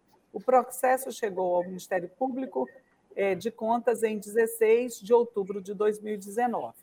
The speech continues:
Compulsão dos autos, verifica-se que a insignificância no tempo laboral do autor da reclamação trabalhista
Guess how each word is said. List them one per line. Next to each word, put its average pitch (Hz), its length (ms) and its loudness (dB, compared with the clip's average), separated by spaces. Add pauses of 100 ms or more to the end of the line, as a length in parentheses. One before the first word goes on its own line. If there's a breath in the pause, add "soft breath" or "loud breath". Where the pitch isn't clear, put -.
(560)
Compulsão 311 500 -2
dos 214 240 -4
autos, 175 480 4
verifica-se 220 760 -2
que - 120 -8
a 220 120 0
insignificância 226 960 -6
no 170 140 -10
tempo 185 280 -8
laboral 165 460 2
do 165 100 -2
autor 185 420 0
da 202 100 -2
reclamação 170 640 -6
trabalhista 185 840 -2